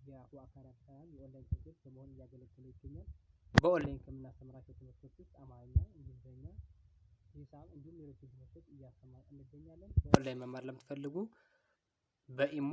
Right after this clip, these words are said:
በቴሌግራም እንዲሁም በዋትስአፕ በዚህ ስልክ ቁጥር መደወል ትችላላችሁ ማለት ነው። ቀጥታ ወደ ዛሬው ቪዲዮ እንሄዳለን። ተከታተሉን። ቪዲዮ ማየት ስትጀምሩ ላይክ አድርጋችሁ ጀምሩ። እንዲሁም ለቻናሉ አዲስ ከሆናችሁ ሳብስክራይብ አድርጉ።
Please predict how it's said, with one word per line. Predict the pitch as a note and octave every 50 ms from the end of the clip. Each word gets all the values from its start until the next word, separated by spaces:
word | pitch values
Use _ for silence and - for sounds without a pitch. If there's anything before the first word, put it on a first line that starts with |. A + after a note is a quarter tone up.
| F3 G3
በቴሌግራም | E3+ D3+ C3 - C#3 C3+ C#3 C3+ C3+ C#3+ D#3+ F#3 G3+ D#3+
እንዲሁም | D3 C3+ C3 C#3 C3+ B2+ A#2+
በዋትስአፕ | B2 C3 B2+ B2+ B2+ - - D#3 F3 F#3
በዚህ | D#3+ C#3+ C3+ B2 -
ስልክ | - C#3 -
ቁጥር | - C#3+ D#3+ F3+ F#3
መደወል | D#3 C3+ B2+ C3 B2 B2+ B2
ትችላላችሁ | A#2 - - D3 C#3 C3+ C#3 C#3 C3+ -
ማለት | D#3 D3+ D#3 E3
ነው። | F3+ F#3+ G3
ቀጥታ | - B2 B2 - - C#3 B2+
ወደ | B2 B2 B2 B2
ዛሬው | A#2+ B2+ B2+ B2+ B2+
ቪዲዮ | B2 B2+ C3+
እንሄዳለን። | C#3 C#3+ C#3+ D3 D3 D3+ F3 G3 A3 - - - - - - _ _ _ _ _ -
ተከታተሉን። | D#3+ C#3+ - C#3+ C#3 B2+ B2 - B2 A#2 A#2 A2+ A#2
ቪዲዮ | A#2+ B2 C3 C3+ C#3 C#3
ማየት | C#3 C#3 C#3 -
ስትጀምሩ | - - C3 C3+ C#3 C3+ C#3 C#3+ E3+ G3+ A3+ F3+
ላይክ | C#3+ C3+ B2+ B2
አድርጋችሁ | - C3 B2 A#2+ C3 B2 A#2+ -
ጀምሩ። | - C#3 C3+ C#3 D3+ F3+ G3
እንዲሁም | D#3+ C3+ C3+ D3 E3 E3
ለቻናሉ | C#3 C3 B2 C3+ C3 B2+ B2+ B2+
አዲስ | B2 A#2+ B2 - -
ከሆናችሁ | - C#3+ C#3 C#3+ C#3+ - - C3+ - - - - - - - - _ _ -
ሳብስክራይብ | - - D3 C#3 B2 A#2 A#2+ - - B2+ B2 B2 B2
አድርጉ። | B2+ C3 C3+ C#3+